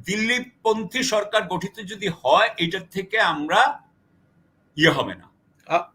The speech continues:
Speaker 1: এটার থেকে আমরা, আমরা এ-, আর একটা প্রবলেম হবে। আমি আপনাকে বলতে চাচ্ছি।
Speaker 2: হুম।
Speaker 1: আমি এটা বলতে চাচ্ছি, বুঝছেন না?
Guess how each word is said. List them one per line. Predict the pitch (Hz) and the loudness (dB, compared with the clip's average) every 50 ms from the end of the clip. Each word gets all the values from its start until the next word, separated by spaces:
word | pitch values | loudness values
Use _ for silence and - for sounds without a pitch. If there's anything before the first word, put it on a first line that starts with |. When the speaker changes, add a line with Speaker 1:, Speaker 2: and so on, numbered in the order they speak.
| _ _ _ | _ _ _
Speaker 1:
এটার | - 151 180 185 - | -6 -4 -4 -2 0
থেকে | - 202 - 226 | 0 2 6 6
আমরা, | 220 202 185 180 185 196 202 | 6 6 6 4 4 4 4
আমরা | 202 190 - 139 156 160 175 190 175 | 4 4 2 -2 0 2 4 4 4
এ-, | - 170 175 170 165 160 147 | 4 0 -2 -2 -2 0 4
আর | 165 180 202 202 | 4 6 6 4
একটা | 185 - 202 | 2 0 -4
প্রবলেম | 170 160 139 117 117 107 98 | -4 -4 -6 -6 -8 -10 -12
হবে। | 98 90 - _ _ _ _ _ _ _ _ _ - 113 | -14 -18 -20 _ _ _ _ _ _ _ _ _ -12 -8
আমি | 135 139 | -6 -6
আপনাকে | 135 131 127 123 120 | -6 -6 -8 -10 -12
বলতে | 110 101 - 98 85 | -14 -16 -18 -20 -20
চাচ্ছি। | 90 92 _ - - _ _ _ - 113 | -20 -20 _ -20 -20 _ _ _ -20 -20
Speaker 2:
হুম। | 117 110 - _ _ _ _ _ _ _ _ _ _ _ _ _ _ _ _ _ _ _ | -20 -20 -20 _ _ _ _ _ _ _ _ _ _ _ _ _ _ _ _ _ _ _
Speaker 1:
আমি | - 120 131 147 175 | -2 0 0 2 2
এটা | 170 175 175 | 2 0 0
বলতে | 160 147 117 113 95 | -2 -4 -6 -10 -16
চাচ্ছি, | 92 - - - - _ _ _ | -18 -20 -20 -20 -20 _ _ _
বুঝছেন | _ _ - 208 220 | _ _ -12 -12 -10
না? | 214 214 175 143 - | -10 -10 -12 -12 -14